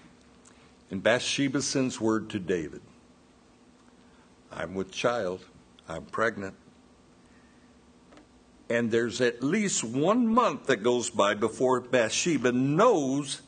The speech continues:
that she's pregnant. Where's Uriah? He's at war. He's away fighting for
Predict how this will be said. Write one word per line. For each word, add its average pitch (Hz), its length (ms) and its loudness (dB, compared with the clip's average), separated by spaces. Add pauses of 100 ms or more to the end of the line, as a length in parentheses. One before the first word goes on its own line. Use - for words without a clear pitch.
(280)
that 104 180 2
she's 120 320 -4
pregnant. - 480 -4 (3750)
Where's 131 260 -2
Uriah? 131 500 -2
He's 135 220 0
at 180 140 2
war. 208 560 0 (280)
He's 147 260 0
away 170 260 2
fighting 165 520 -2
for 135 240 -4